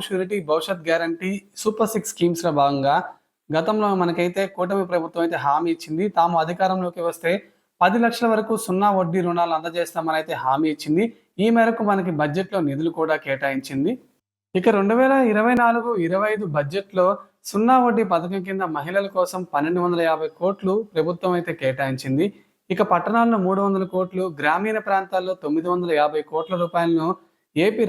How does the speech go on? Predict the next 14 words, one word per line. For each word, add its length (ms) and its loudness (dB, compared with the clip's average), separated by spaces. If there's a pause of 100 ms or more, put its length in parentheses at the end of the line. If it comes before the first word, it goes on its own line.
రాష్ట్ర 280 0
ప్రభుత్వం 380 -2 (100)
కేటాయించింది. 680 -2 (1040)
ఇక 160 4 (640)
రాష్ట్ర 320 4
వ్యాప్తంగా 480 2 (160)
ఎవరైతే 340 2 (140)
మహిళలు 320 -2
ఉన్నారో, 320 0 (220)
సొంతగా 420 2 (320)
వ్యాపారాలు 500 2 (120)
చేయాలనుకుంటున్నారో, 760 0 (460)
వారందరూ 500 4
ఏంటంటే 360 0